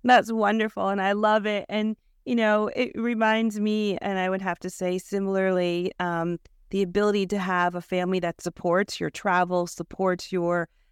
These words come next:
the, the time you put into the office, the commuting, um, you need that support mechanism. You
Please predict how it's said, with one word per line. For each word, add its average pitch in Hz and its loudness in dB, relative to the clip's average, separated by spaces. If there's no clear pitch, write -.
the, 190 0
the 202 -2
time 196 0
you 190 0
put 185 -4
into 180 -2
the 185 2
office, 180 0
the 175 -4
commuting, 185 0
um, 180 2
you 202 0
need 202 0
that 180 2
support - -6
mechanism. 151 -2
You 170 0